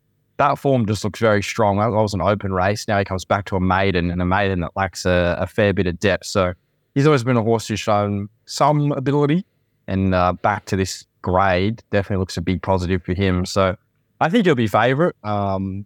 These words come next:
the jockey will definitely help us get a better pricing. If Perez was sticking on, he'd probably be near sort of even money around that mark. I think you might see closer to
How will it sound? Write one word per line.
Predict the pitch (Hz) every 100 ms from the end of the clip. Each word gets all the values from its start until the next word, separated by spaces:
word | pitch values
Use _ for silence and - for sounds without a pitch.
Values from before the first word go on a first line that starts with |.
| 107
the | 110
jockey | 113 147 143 127
will | 98
definitely | 107 - 107
help | 98 104
us | 101
get | - 98
a | 92
better | 95
pricing. | 95 - 104 110 131
If | 92
Perez | 101 95 95
was | 98 - - _ _
sticking | _ 107 95 95
on, | 95
he'd | 92
probably | - 101 90
be | 87
near | 95 95 90 - _ _ _ _
sort | - 92
of |
even | 101 104 95
money | 95 110 143 147
around | 107 101 98
that | 98 92
mark. | 101 123 123
I | 113
think | 123 101
you | 95
might | 87 87
see | -
closer | 92 98 95
to | 85